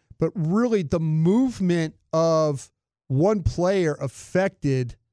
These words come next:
the Cowboys down in that tight red zone area. But they, you know, for the most part, man, they, they hung in there and did what they had to do against the run defense.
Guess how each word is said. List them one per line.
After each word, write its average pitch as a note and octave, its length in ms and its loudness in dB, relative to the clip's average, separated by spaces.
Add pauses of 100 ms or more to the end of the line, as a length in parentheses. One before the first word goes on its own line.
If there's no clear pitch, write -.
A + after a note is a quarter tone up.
(640)
the D3 80 -4
Cowboys F3+ 640 0
down D#3+ 220 0
in D3 100 2
that C#3+ 200 -2
tight E3+ 300 -4
red D#3 280 0
zone B2+ 260 -2
area. B2+ 160 -4
But D#3+ 140 -4 (380)
they, G3 200 -6
you A3 140 -2
know, F3 180 -4
for - 80 -8
the F#3 80 -2
most G3 340 0
part, G#3 240 0
man, F3 200 -2
they, D3 180 -2
they D#3 200 -2
hung G3+ 300 -2
in G3 140 0
there F#3+ 340 0 (460)
and D3 280 -2
did F#3 120 2
what F3+ 100 -4
they G3+ 80 2
had F#3 120 2
to E3 60 0
do D#3+ 180 0
against D#3+ 280 -2
the E3+ 60 0
run D#3 220 0
defense. D3+ 400 -2